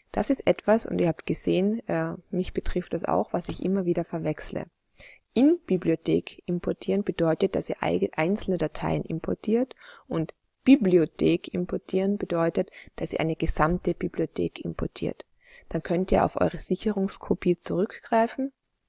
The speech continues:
diese auswählen und das Gesamte importieren. Das mache ich jetzt allerdings nicht, denn dann,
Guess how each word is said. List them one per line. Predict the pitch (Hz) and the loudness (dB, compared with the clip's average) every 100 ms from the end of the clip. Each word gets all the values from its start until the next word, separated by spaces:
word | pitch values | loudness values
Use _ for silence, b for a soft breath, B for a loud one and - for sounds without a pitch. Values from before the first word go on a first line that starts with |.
| - - | -20 -4
diese | - 185 180 | 0 2 2
auswählen | 180 180 - - 220 240 262 - _ _ _ _ | 4 2 2 6 6 6 0 -6 _ _ _ _
und | 170 175 | -6 -4
das | 160 | -4
Gesamte | - 160 156 175 190 180 | -4 -2 2 2 4 4
importieren. | 170 - - - 165 - _ B B - | 4 -2 -6 -6 -6 -8 _ B B 0
Das | - - | 0 2
mache | 180 254 | 0 0
ich | - | -2
jetzt | 196 - | -2 0
allerdings | 180 - - - - | 0 0 -4 -10 -14
nicht, | - 147 165 339 - - - - B B B - | -8 -2 2 2 2 -2 -6 -16 B B B -4
denn | 143 160 | -2 2
dann, | 131 156 269 | 2 4 2